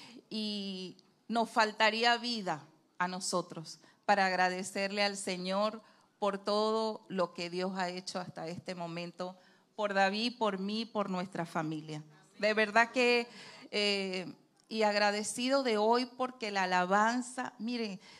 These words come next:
si, si yo hubiese estado de acuerdo con los muchachos de la alabanza, con el hermano que dio la palabra aquí,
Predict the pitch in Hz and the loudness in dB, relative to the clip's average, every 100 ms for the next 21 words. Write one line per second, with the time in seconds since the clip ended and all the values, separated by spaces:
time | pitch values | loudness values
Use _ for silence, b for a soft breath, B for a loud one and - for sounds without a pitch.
0 | B - 233 233 247 - - 226 214 240 | B -10 -6 -2 -4 -4 -6 -4 2 4
1 | 311 320 330 330 302 - - 247 262 226 | 4 2 -2 -2 -6 -2 2 4 4 0
2 | 208 - 202 220 202 202 202 196 190 180 | -2 -4 -2 -2 -4 -10 -6 -4 -4 -6
3 | 185 185 208 208 220 214 196 175 170 175 | -6 0 0 0 -4 -2 0 0 2 4
4 | 185 196 196 196 180 B B B - 226 | 4 2 -2 -6 -6 B B B -2 0
5 | 220 208 202 208 220 233 233 214 196 190 | 2 2 2 2 2 0 -4 -6 -6 -4
6 | 185 185 - 185 208 214 214 202 180 185 | -4 -4 -8 -2 2 2 0 -2 -2 0
7 | 185 196 190 220 233 | 0 -4 -6 -8 -8